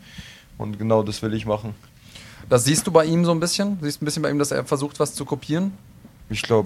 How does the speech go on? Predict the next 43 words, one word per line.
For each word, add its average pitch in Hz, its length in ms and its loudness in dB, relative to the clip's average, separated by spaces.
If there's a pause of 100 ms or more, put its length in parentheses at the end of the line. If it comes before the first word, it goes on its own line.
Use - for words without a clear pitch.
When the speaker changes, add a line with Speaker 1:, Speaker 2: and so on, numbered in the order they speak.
(160)
Speaker 1:
jeder 110 400 4
weiß 113 240 4
es 117 160 -6
und 117 100 0
jeder 117 460 6
kann's 131 300 4
auch 123 100 6
schon 123 160 -2
erkennen. 117 460 0 (140)
Speaker 2:
<laughs> - 100 -4
Speaker 1:
Durch 127 220 2
diese 113 200 -2
ganzen 117 340 0
Tattoos, 127 540 2
durch 120 160 -2
die 113 140 2
Art, 110 280 6
wie 110 120 2
er, 104 400 6 (320)
was 117 260 4
er 104 220 8
alles 107 300 2
halt 113 260 -2
macht. 117 320 0 (240)
Speaker 2:
Mhm. 120 320 -2 (260)
Speaker 1:
Wie 113 140 2
gesagt, 139 400 8
ist 113 100 -2
halt 127 180 6
das, - 460 -4 (100)
also 127 280 6
meiner 143 340 6
Meinung 139 320 6
nach, 131 160 8
ist - 120 0
halt 120 120 2
ein 110 640 2 (180)
Selbstbewusstsein. 131 840 0 (300)
Speaker 2:
Mhm. 113 300 -4 (180)
Speaker 1:
Muss 117 120 -4
aber, 120 200 8
wenn 120 100 4
man 113 460 2